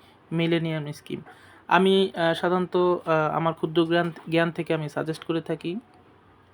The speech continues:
মিলেনিয়াম স্কিম করার জন্য। তো কি কি হবে সুবিধা? এটি, আহ, অ্যাট্রাকটিভ ইন্টারেস্ট রেট পাবেন ল-, লম্বা রেঞ্জে, বা আপনি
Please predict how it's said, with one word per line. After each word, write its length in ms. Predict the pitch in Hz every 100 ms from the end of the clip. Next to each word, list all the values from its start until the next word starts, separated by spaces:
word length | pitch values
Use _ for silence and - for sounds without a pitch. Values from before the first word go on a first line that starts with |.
| - -
মিলেনিয়াম 460 | 165 160 160 151 151 -
স্কিম 280 | - 160
করার 280 | 147 156 151
জন্য। 280 | 151 151 202 - - - - _ -
তো 80 |
কি 180 | 180 226
কি 160 | 214 233
হবে 280 | 202 190 214
সুবিধা? 400 | - 175 175 247
এটি, 460 | - - 214 196 - -
আহ, 340 | 175 170 165 - _ _
অ্যাট্রাকটিভ 440 | 175 175 185 196 175
ইন্টারেস্ট 420 | 180 180 175 -
রেট 100 | 165
পাবেন 300 | 170 160 165 226 _ - - 165
ল-, 100 | 147 - - -
লম্বা 340 | 160 165 165 160
রেঞ্জে, 300 | 160 156 147
বা 160 | 151
আপনি 320 | 147 180 165